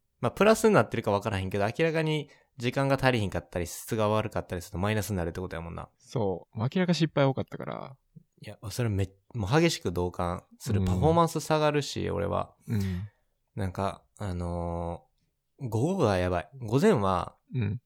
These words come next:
Speaker 1: なんとなくこう頑張れるんやけど、
Speaker 2: うん。
Speaker 1: もう午後のエイチピーがもうゼロなんよね、ほぼ。
Speaker 2: <laughs> まあ、切れてくるよな。
Speaker 1: もう切れてくる。だから、あの、睡眠に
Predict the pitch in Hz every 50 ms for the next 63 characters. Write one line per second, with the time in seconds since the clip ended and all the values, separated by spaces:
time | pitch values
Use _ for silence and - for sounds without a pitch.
0 | _ _ - - - 107 101 98 101 101 98 - 107 110 120 123 123 123 127 120
1 | - 95 - - 92 85 90 98 101 101 98 101 95 98 92 85 80 87 - -
2 | - 85 82 - - - _ _ - 135 113 95 95 104 107 _ _ _ - 107
3 | 98 113 123 139 190 214 190 120 90 90 90 - - - 117 104 90 85 90 98
4 | 98 90 85 127 170 208 190 123 90 85 85 82 82 85 92 90 87 - - -
5 | - - - - - 214 190 - - 170 - - - - - _ _ _ _ _
6 | - - _ - 123 - _ _ - - - - _ _ _ _ _ _ _ _
7 | _ _ _ _ _ _ _ _ _ _ _ _ _ _ _ _ _ _ _ _
8 | _ _ _ - 120 - - 113 110 101 135 107 104 85 76 71 78 87 90 87
9 | 92 110 - _ _ - 143 107 104 101 98 - - 107 101 101 117 110 117 98
10 | 95 95 104 117 131 123 123 104 98 95 90 - - - - - - _ _ -
11 | - 110 98 - - 185 196 202 202 196 190 196 196 190 180 180